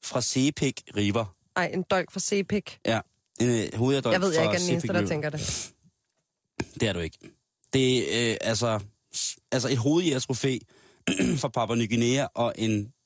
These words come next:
Speaker 1: altså, en kæmpe dolk. Det s-, at, jeg ved godt, at det er mange penge, femogtyve tusind kroner, men hvis jeg skulle leve af tun nogle måneder, sælge en bil og sådan nogle ting, og cykel, <laughs> og noget tøj, og sikkert også nogle fysiske ydelser et grimt sted,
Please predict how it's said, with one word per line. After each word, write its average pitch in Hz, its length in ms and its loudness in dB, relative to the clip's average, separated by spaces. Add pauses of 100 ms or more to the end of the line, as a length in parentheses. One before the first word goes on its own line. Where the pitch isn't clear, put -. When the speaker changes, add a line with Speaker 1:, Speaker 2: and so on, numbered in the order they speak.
(440)
Speaker 1:
altså, 113 280 0 (100)
en 110 160 0 (120)
kæmpe 139 280 0
dolk. - 420 -4 (1800)
Det 135 120 2
s-, - 120 -4 (360)
at, - 100 -4 (600)
jeg 139 160 4
ved 160 140 4
godt, 120 220 2
at 123 120 -2
det 127 60 0
er 113 40 2
mange 107 180 2
penge, 107 200 0
femogtyve 107 280 -2
tusind 98 260 -2
kroner, 98 240 0
men 104 180 2
hvis 101 120 -4
jeg 139 120 2
skulle 139 220 0
leve 135 100 2
af 135 60 -2
tun - 240 -2
nogle 113 200 0
måneder, 101 340 0 (1200)
sælge 110 300 2
en 113 60 0
bil 107 240 -2
og 90 60 -4
sådan - 80 0
nogle 101 100 0
ting, 101 300 -2
og - 60 -4
cykel, 107 340 2 (300)
<laughs> - 280 -14
og 101 120 2
noget 104 140 2
tøj, 107 180 2
og 104 80 2
sikkert 127 220 0
også 110 200 0
nogle 113 120 2
fysiske 110 380 0
ydelser 104 280 2
et 101 180 -4
grimt - 220 -2
sted, 101 240 0